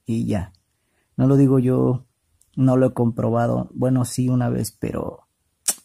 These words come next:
no mames, ni se siente nada, la neta.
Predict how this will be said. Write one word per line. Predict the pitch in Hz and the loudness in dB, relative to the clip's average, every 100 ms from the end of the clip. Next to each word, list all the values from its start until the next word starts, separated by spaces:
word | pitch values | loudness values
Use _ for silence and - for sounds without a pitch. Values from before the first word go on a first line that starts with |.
| _ _ _ _ _ | _ _ _ _ _
no | - 95 | -6 -6
mames, | 71 - - - - - _ | -6 -12 -16 -16 -16 -18 _
ni | - 76 | -8 -6
se | - | -4
siente | 101 120 120 113 | -2 -2 -2 -2
nada, | 107 104 - - _ _ _ _ - | -4 -6 -10 -18 _ _ _ _ -10
la | 92 | -8
neta. | - - - - | -6 -10 -14 -20